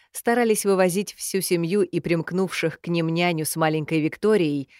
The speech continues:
на какие-то интересные мероприятия и прогулки за город в Подмосковье. А то бывало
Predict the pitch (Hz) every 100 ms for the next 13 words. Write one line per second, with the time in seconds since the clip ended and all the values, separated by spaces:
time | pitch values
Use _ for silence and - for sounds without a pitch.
0 | _ _ _ 208 226 285 277 233 208 214
1 | 208 208 185 175 165 156 156 151 208 220
2 | 156 147 151 151 208 208 160 139 170 196
3 | 175 165 _ _ _ - 170 151 156 -
4 | 147 139 131 131 139 _ _ _ _ _
5 | _ - 196 302 240 165 156 165 208